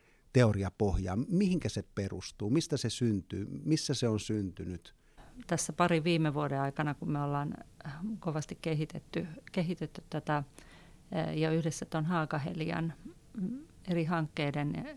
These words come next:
Speaker 2: ja lehtori Virve Vainion kanssa kehitetty tätä, niin on tämmöiset teoreetikot kuin tota Richard Ryan ja Edward, äh, Deci ja itseohjautuvuusteoria.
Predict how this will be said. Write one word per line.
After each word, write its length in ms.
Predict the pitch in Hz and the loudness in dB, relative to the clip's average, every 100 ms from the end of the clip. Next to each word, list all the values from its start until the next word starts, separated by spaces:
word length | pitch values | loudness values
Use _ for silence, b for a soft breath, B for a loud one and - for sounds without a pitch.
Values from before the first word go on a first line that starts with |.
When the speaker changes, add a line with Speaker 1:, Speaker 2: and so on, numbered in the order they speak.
| 220 | -6
Speaker 2:
ja 220 | 165 156 | -2 0
lehtori 380 | 151 - 165 160 | 0 0 0 4
Virve 360 | 160 160 147 | 4 4 2
Vainion 400 | 135 151 147 151 | 2 2 2 0
kanssa 340 | 156 - 165 165 | 0 -2 -2 -2
kehitetty 640 | 170 147 151 156 - 151 147 - - - | 0 2 0 -4 -8 -8 -8 -12 -14 -8
tätä, 220 | 151 156 | -2 0
niin 240 | 151 156 151 B B - - - | 2 2 0 B B -20 -10 0
on 360 | 160 156 151 - - - | 4 4 4 0 -10 -12
tämmöiset 580 | - 156 156 170 - - - - | -4 -2 -2 -4 -6 -16 -18 -2
teoreetikot 720 | 160 151 156 156 156 - 160 - - 175 - | 0 2 0 -2 -4 -6 -10 -12 -16 -16 -6
kuin 320 | 156 151 143 | -2 0 0
tota 460 | 147 139 151 147 151 151 - | -4 -6 -4 -4 -4 -8 -4
Richard 420 | 175 170 - 156 - | -2 -2 -2 -6 -4
Ryan 440 | 170 165 156 143 135 | -2 0 0 0 0
ja 140 | 139 | -2
Edward, 500 | 156 147 135 143 - - - - - | -4 -4 -4 -6 -8 -20 -20 -20 -6
äh, 320 | 151 151 151 | -4 -2 -2
Deci 420 | 156 151 - 156 - b b b b b - | -2 -2 -2 -4 -6 b b b b b -6
ja 400 | 160 151 143 143 - - | 0 2 0 -2 -10 -2
itseohjautuvuusteoria. 1700 | 180 175 - 165 147 - - 165 165 170 - - 160 156 160 165 175 | 0 0 -2 0 0 -2 -4 -6 -6 -6 -8 -4 -2 0 -2 -2 -4